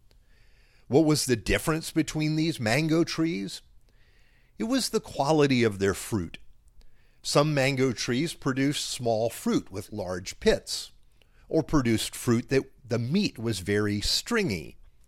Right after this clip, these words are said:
But among the mangoes were some that were delicious and large fruit, with wonderful texture and deep flavor.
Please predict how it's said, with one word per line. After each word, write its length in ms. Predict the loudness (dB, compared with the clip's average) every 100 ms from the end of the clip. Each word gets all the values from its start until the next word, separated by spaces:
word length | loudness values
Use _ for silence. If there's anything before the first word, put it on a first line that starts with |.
| -20 -20 -20 -20 -2
But 140 | 2
among 380 | 4 4 0 0
the 80 | 0
mangoes 720 | 2 4 2 2 0 0 -4
were 120 | -2
some 340 | 0 2 2 0
that 140 | 0
were 180 | 2 0
delicious 800 | 2 2 4 2 2 -6 -8 -6
and 140 | -4
large 420 | -2 2 2 0
fruit, 420 | -6 -4 -4 -4 -10 -20 _ _ -20 -4
with 220 | -2 -2
wonderful 580 | -2 0 2 0 0 0
texture 680 | 10 10 10 -6 -6 -4 -4
and 220 | -6 -2
deep 300 | 0 0 -4
flavor. 640 | -6 2 2 2 -4 -10